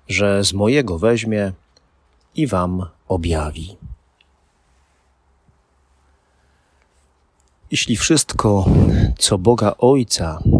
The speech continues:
jest Jezusa, a Duch Święty weźmie od Jezusa i nam objawi, to trzy osoby boskie rzeczywiście są jednym.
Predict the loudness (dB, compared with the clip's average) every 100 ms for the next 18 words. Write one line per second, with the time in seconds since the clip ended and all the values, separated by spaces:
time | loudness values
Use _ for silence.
0 | 0 -4 -4 -4 -4 -4 -2 -2 -2 -2
1 | -8 -20 _ _ _ _ _ _ _ _
2 | _ _ -4 -2 -2 0 2 2 0 0
3 | 2 2 0 -2 -2 -6 -4 -4 -2 -2
4 | -4 -4 -4 -2 -4 -6 -6 -2 0 -2
5 | -4 -10 -14 -20 -20 _ _ _ _ _
6 | _ _ _ _ -20 -10 -4 2 4 4
7 | 2 0 -2 -2 -2 -2 -2 -2 -4 -4
8 | -4 -2 -2 -2 -4 -4 -4 -8 -12